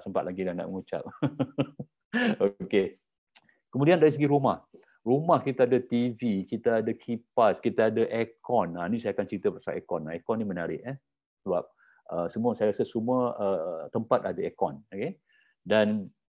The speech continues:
banyak lagi lah kalau tengok dalam gambar tu, dia macam mana dia sukat apa-apa, ah, dia letak satu, ah, temperature dengan humidity sensor dekat dalam pokok tu.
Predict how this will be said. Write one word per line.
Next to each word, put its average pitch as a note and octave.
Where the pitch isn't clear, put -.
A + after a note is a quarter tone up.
banyak A#2
lagi B2+
lah C3+
kalau G2
tengok G2+
dalam G2+
gambar G2+
tu, A#2+
dia F#2+
macam F#2+
mana G2+
dia F#2
sukat -
apa-apa, G2
ah, E2+
dia F#2+
letak G2
satu, F#2
ah, D#2+
temperature F#2+
dengan F#2+
humidity G2
sensor G2
dekat F#2
dalam F#2
pokok F#2
tu. B2+